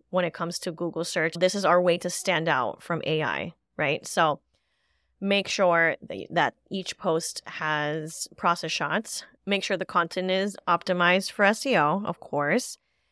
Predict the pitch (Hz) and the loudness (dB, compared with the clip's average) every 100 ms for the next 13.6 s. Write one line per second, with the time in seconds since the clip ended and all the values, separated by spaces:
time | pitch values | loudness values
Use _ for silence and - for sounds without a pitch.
0 | _ 180 175 - 185 175 175 165 175 180 | _ -4 -4 -2 0 2 2 0 -2 -4
1 | 190 185 165 170 - 202 247 294 294 - | -2 -2 -2 -2 -4 -6 -4 -6 -6 -6
2 | 202 208 - 185 170 160 175 180 202 - | -4 -4 -4 -4 -2 0 0 -2 -2 -6
3 | - - 156 156 156 160 - 165 214 202 | -4 -2 0 2 0 -2 -4 -4 -2 -4
4 | - 156 160 - 190 220 - 233 220 220 | -4 -4 -2 -2 -4 -4 -4 -4 -2 0
5 | 220 220 220 220 220 180 185 226 294 - | 0 0 0 0 -2 -2 0 0 -2 -2
6 | 190 180 - 165 170 175 - - _ _ | 0 0 -4 -6 -4 -4 -8 -10 _ _
7 | _ _ 185 - 165 175 165 156 - 165 | _ _ -8 -4 -6 -6 -10 -10 -8 -8
8 | 139 151 175 185 233 190 180 156 - 185 | -6 -8 -6 -4 -2 -2 -2 -4 -6 -2
9 | 190 185 196 196 202 - 202 202 185 190 | 2 2 2 0 0 0 0 0 -2 2
10 | 269 269 220 202 190 196 180 - _ - | 6 8 8 4 4 4 4 2 _ 0
11 | 190 190 202 185 180 185 - - 165 143 | 0 0 -2 -2 -2 -6 -10 0 0 0
12 | - - 170 190 - _ _ _ _ _ | -10 -6 0 0 -2 _ _ _ _ _
13 | 202 214 220 269 285 | 4 4 6 4 4